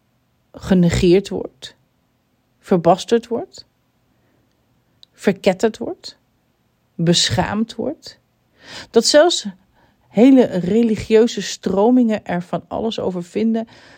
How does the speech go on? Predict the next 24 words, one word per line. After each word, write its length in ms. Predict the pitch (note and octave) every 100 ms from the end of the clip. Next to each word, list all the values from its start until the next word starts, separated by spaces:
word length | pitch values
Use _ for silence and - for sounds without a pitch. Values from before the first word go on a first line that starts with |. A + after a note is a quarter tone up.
| _
dat 160 | F3+ F3+
bijvoorbeeld 560 | F#3 F#3 A#3 A3 F#3
moslimvrouwen 1120 | F3+ F3+ A#3 - A3 G3+ - F#3 F3+ F3+ F3+ F3
niet 260 | F3+ -
eens 280 | G3 G#3+ -
een 80 | G3+
stukje 400 | - G3 - E3+
blote 400 | E3+ F3 F#3+ E3+
huid 300 | E3 G3 F#3+
mogen 300 | E3+ E3+ F3+
laten 300 | F#3 E3+ F3
zien, 240 | E3+ F3 - - - -
omdat 520 | F#3+ F#3 F3+ F#3 B3
het 180 | D#4 C#4+
zou 260 | - E3 E3 -
kunnen 520 | G3+ B3 B3+ B3+ C4+ _
verleiden 1000 | _ - E3+ D#3+ D#3 D#3+ F3 F3 E3+ E3+ - _
en 160 | F3 E3
aantrekkelijk 600 | E3+ F3 F3+ F3 F3 -
kunnen 260 | D3+ E3
zijn. 360 | E3+ E3+ F3+ - _ _ _ _ _ _
Seksuele 880 | - - A3+ - - F3+ F3 F3+ -
energie 580 | F3+ F3 E3+ E3+ G3
zou 240 | F3+ E3+